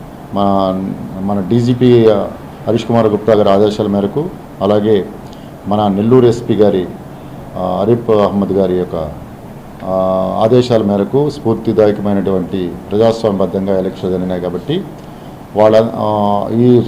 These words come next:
తగు సూచనలు ఎలక్షన్ కమిషన్ ఇవ్వడం జరిగింది, పోలీస్ శాఖ నుంచి కూడా ఇవ్వడం జరిగింది. ఎట్టి పరిస్థితుల్లో విక్టరీ ప్రొసెషన్స్ను, ర్యాలీని అనుమతించే అవకాశం లేదు, థర్టీ పోలీస్ యాక్ట్ ఉంది కాబట్టి. అలాగే బాణసంచా పేల్చడం,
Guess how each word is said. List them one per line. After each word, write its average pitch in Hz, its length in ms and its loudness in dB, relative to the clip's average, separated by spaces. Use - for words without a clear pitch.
తగు 120 160 4
సూచనలు 131 440 4
ఎలక్షన్ 117 260 2
కమిషన్ 123 320 4
ఇవ్వడం 113 160 4
జరిగింది, 117 340 4
పోలీస్ 127 320 2
శాఖ 127 120 4
నుంచి 110 220 -4
కూడా 110 140 2
ఇవ్వడం 101 220 0
జరిగింది. 123 360 -2
ఎట్టి 120 300 0
పరిస్థితుల్లో 127 840 4
విక్టరీ 143 320 2
ప్రొసెషన్స్ను, 127 800 0
ర్యాలీని 120 400 6
అనుమతించే 113 500 4
అవకాశం 107 440 2
లేదు, 110 240 2
థర్టీ 110 200 0
పోలీస్ 107 260 -2
యాక్ట్ 101 180 -2
ఉంది 95 160 -4
కాబట్టి. 95 400 -2
అలాగే 120 300 6
బాణసంచా 113 560 4
పేల్చడం, 107 520 0